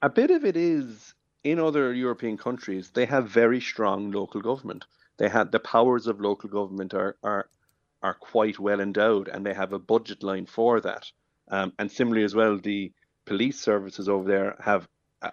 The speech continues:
a, an additional range of powers that, say, the guards wouldn't have here. I don't believe a guard can, can intervene in a situation like this. I think it's a litter warden issue for what we're talking about here. But in terms of local government, they have resources. They are, it is, you know, it's, it's not like here where we're,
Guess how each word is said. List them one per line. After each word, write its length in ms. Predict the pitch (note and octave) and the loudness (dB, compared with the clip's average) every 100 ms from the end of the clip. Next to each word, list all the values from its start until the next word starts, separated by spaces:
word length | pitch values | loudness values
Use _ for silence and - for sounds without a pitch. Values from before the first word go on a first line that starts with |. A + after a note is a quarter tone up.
| _ | _
a, 180 | A2+ A2 - | -6 -6 -4
an 140 | A2 | -4
additional 480 | G#2 A2+ A2+ A#2 G#2 | -4 -4 -4 0 2
range 280 | A2 G#2+ G2 | 2 0 -2
of 60 | |
powers 360 | - G#2 G#2 F#2 | 2 4 4 0
that, 140 | F#2+ | -4
say, 100 | F#2+ | -6
the 100 | F#2+ | -6
guards 400 | F#2 G#2 G#2 G2+ | -2 0 0 -2
wouldn't 240 | G2+ G2 G2 | -6 -10 -8
have 220 | G2 F#2+ | -8 -4
here. 200 | G2+ F#2 - - | -2 -2 -4 -6
I 100 | - | -2
don't 200 | A2+ A2 | 2 2
believe 200 | - G#2 | 2 -2
a 60 | F#2+ | 2
guard 280 | G2+ G2 F#2+ | 2 2 0
can, 240 | G2 F#2 - _ _ _ _ | -2 -2 -6 _ _ _ _
can 160 | G#2+ G2+ | 0 0
intervene 460 | G2+ G2 A2 A2 | 0 2 4 6
in 120 | G#2 | 4
a 20 | G2 | 2
situation 480 | G2+ - G#2 - | -4 2 2 2
like 100 | G2 | 0
this. 220 | G#2 F#2 F#2+ | 2 0 0
I 60 | |
think 140 | F#2+ G2 | -2 -2
it's 100 | F#2+ | -4
a 40 | |
litter 240 | F#2+ G#2 G2+ | -2 0 0
warden 400 | G2 G2 F#2+ G2 | 2 2 2 -4
issue 240 | - F#2+ | -8 -12
for 160 | - F#2 | -4 0
what 140 | G2 | 0
we're 80 | G2 | 0
talking 220 | F#2 - | -4 -2
about 120 | - | -4
here. 240 | C3 A#2+ - - - | 4 4 2 -10 0
But 140 | G#2+ | 2
in 80 | G2+ | 4
terms 220 | C3+ A#2+ | 2 2
of 60 | G2+ | 2
local 200 | A2 G2+ | 2 4
government, 340 | B2 A2+ G2+ _ - | 0 2 -4 _ -2
they 100 | A2 | 0
have 260 | B2 A#2 | 4 2
resources. 680 | G2+ G2 C3 C#3 - - - _ _ _ - | 0 -2 -2 -2 -8 -18 -20 _ _ _ 0
They 180 | A2+ A2+ | 2 4
are, 140 | G#2+ - | 0 -4
it 120 | A2 | -4
is, 340 | A2+ F#2+ - - | -4 -6 -18 -12
you 180 | A2 | -4
know, 180 | A2+ G2+ | -2 -2
it's, 240 | G2 - - | -6 -10 -16
it's 220 | A2 A#2+ | -10 -2
not 160 | G#2+ | -2
like 100 | G#2+ | -2
here 140 | A2 G#2+ | 0 2
where 160 | G#2 | 2
we're, 160 | G2 | 0